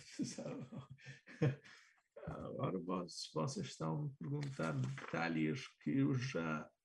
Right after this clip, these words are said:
esqueci, mas o livro tem, sabes, sim.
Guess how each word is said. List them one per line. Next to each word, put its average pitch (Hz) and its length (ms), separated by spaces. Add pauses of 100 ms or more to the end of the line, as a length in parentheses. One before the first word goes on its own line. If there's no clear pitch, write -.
(160)
esqueci, - 880
mas 135 260
o 165 140
livro 196 720 (1800)
tem, 151 480
sabes, 147 480 (260)
sim. 135 480